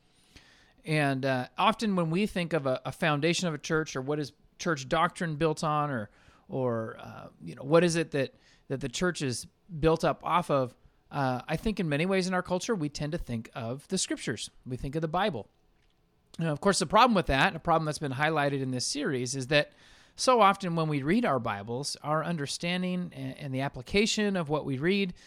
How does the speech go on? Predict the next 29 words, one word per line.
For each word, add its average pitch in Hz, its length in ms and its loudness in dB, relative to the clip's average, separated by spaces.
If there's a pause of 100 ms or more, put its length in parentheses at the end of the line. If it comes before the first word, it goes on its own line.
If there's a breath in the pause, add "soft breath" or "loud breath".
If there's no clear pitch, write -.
(460 loud breath)
is 165 320 2
largely 208 340 4
governed 151 420 0
by 110 360 -6 (100)
our 139 160 0
modern 131 540 0
worldview. 135 560 0 (680 soft breath)
You - 180 -2
know, 156 80 4
if 147 100 0
we 156 80 4
read 175 220 4
something 175 320 0
that 143 100 0
offends 180 420 0
our 143 140 2
modern 147 400 2
mindset, 156 760 0
uh, 143 260 -12
say 139 360 0
a, 135 180 -2
a 165 100 0
verse 151 300 2
telling 156 340 0
slaves 151 460 0
to 147 100 0
obey 131 280 2
their 127 160 -2
masters, 131 600 -4